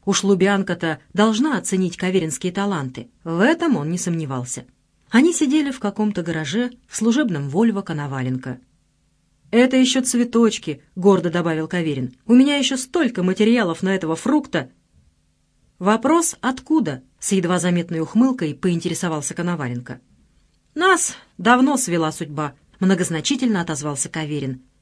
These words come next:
и добавил с понятной грустью. "Дошло до того, что меня из управления уволили". "То есть вы решили помочь органам по личным мотивам?" Не без язвы в голосе поинтересовался лубянский капитан.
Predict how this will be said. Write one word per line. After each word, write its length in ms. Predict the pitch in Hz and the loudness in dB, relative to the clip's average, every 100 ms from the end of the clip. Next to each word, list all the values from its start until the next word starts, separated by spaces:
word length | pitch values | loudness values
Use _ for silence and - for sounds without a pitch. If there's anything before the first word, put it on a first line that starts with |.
| _ - | _ -2
и 80 | |
добавил 460 | 233 269 302 320 285 | 2 4 4 0 -2
с 120 | - | -6
понятной 480 | - 151 151 160 147 | -4 -4 -6 -8 -8
грустью. 500 | 147 139 127 139 127 _ - | -6 -8 -10 -14 -14 _ -2
"Дошло 400 | 190 185 208 208 | 0 2 2 2
до 80 | |
того, 280 | 190 190 196 | 2 0 -2
что 160 | 190 196 | -2 0
меня 300 | 190 196 190 | 0 2 0
из 120 | 180 | -2
управления 580 | 180 190 180 202 170 156 | -2 0 2 2 2 0
уволили". 580 | 160 156 151 143 143 - _ _ _ _ _ _ _ _ _ _ _ | -2 -2 -2 -4 -8 -12 _ _ _ _ _ _ _ _ _ _ _
"То 140 | - 381 | 2 4
есть 240 | 359 - | 4 2
вы 100 | 277 | 0
решили 340 | 320 - 320 294 | 2 2 0 0
помочь 460 | 254 247 269 262 | 2 2 2 0
органам 580 | 269 262 254 254 254 - - | -2 2 4 4 2 0 -2
по 100 | 190 | 0
личным 340 | 214 - 247 | 0 2 4
мотивам?" 580 | 254 - 349 311 139 - _ _ _ _ _ | 4 4 0 0 -2 -8 _ _ _ _ _
Не 160 | 180 202 | 2 4
без 180 | 196 175 | 4 2
язвы 400 | 185 170 139 151 | 0 -2 -2 -8
в 60 | |
голосе 520 | 170 311 240 - 160 - _ | 0 0 2 0 -4 -4 _
поинтересовался 800 | 202 185 170 170 165 247 247 175 | 2 4 0 -2 -2 -2 -2 -2
лубянский 460 | 170 160 151 - | -2 -2 -4 -8
капитан. 500 | 165 165 - 127 120 | -8 -6 -6 -6 -8